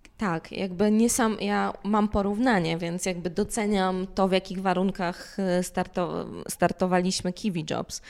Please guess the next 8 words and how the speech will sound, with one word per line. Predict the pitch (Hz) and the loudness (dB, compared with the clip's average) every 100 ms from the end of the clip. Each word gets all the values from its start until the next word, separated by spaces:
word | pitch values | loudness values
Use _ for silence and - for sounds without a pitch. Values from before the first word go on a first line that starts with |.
| - - - - | -18 -18 -18 -8
E, | 175 170 175 | -4 -2 -2
Kiwi | 208 202 214 | -2 0 0
Jobs, | 196 196 190 - 180 | 0 0 -2 -4 -2
e, | 175 | -2
startowaliśmy, | 165 - 180 - 175 180 180 185 - 180 180 175 - - | -2 -4 -4 -2 -4 -2 -4 -6 -4 -2 -4 -6 -14 -18
em, | - 180 170 175 175 175 175 - | -6 -2 0 0 0 -2 -4 -2
od | 185 | 0
zera. | 175 175 170 160 180 | 2 2 4 4 2